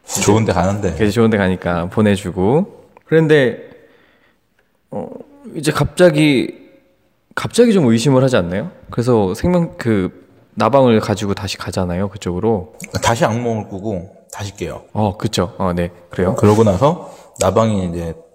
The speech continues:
Speaker 1: 자기 꽃병에다가 가둬놨는데
Speaker 2: 네네.
Speaker 1: 나방 날갯짓 소리에 이제 타당타당 소리가 나잖아요. 나가고 싶어하는 모습을 보니까 얘가 마음이 안 좋았는지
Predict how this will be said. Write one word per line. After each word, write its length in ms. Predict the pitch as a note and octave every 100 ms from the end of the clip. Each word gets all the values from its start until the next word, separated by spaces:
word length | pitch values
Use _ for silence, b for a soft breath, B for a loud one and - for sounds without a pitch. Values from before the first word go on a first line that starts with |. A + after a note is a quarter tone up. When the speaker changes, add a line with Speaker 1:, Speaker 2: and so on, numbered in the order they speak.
| _
Speaker 1:
자기 560 | - E2+ E2+ E2+ E2+ - -
꽃병에다가 540 | - C#3+ C3 G2 F2
가둬놨는데 720 | - F2+ F#2+ E2+ E2+ F2+ F2 G2+
Speaker 2:
네네. 240 | G2+ G2 - _ G#2+
Speaker 1:
나방 220 | F2+ F#2+ F2
날갯짓 460 | F#2 F#2 G#2+ G#2
소리에 180 | G#2 G2
이제 160 | E2+ E2 -
타당타당 520 | C#3 C#3+ - C3 C3
소리가 260 | - C#3
나잖아요. 360 | F#2+ F2+ E2+ G2 - _
나가고 360 | - A2+ C3+ A#2
싶어하는 360 | - A2 G2+ F2
모습을 420 | F2 F2 F2 D#2+
보니까 380 | - F2 E2+ F2+ E2+
얘가 320 | E2 E2+ F#2 - _ b -
마음이 180 | G#2 F#2
안 140 | F#2
좋았는지 540 | G2 F#2+ E2+ E2 E2+